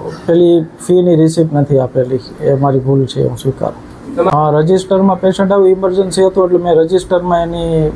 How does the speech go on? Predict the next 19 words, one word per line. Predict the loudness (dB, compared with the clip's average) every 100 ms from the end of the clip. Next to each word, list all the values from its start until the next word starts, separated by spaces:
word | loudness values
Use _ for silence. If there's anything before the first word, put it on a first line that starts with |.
| 0
એન્ટ્રી | 0 2 2 4 2 -2 -10 -2
ઓ | 0
પી | 2 2
ડીની | 2 2 0 0
કરતા | 0 0 0
હોઈએ | 2 2 2
છીએ. | 2 2
ઇમરજન્સી | 2 2 0 -2 -2 0
પેશન્ટને | 0 0 -6 -8 -2 -2 0
ટ્રીટ | 0 -2 0
કર્યું, | 2 2 2 -6 -20 -6
એની | 0 2
ઓપ-, | 2 0 -2
મારી | 0 2 2
પાસે | 0 0 0
એન્ટ્રી | 0 2 -2 -2 -2 0
નથી. | -2 -4 -8 -10 -20 -20 -20 -20 -20 -20 -20 -20 -20 -20 -20 -18
હા, | -14 -8 -4 -2 -2
બિલનો | 0 2 2 2 2 2 0 -2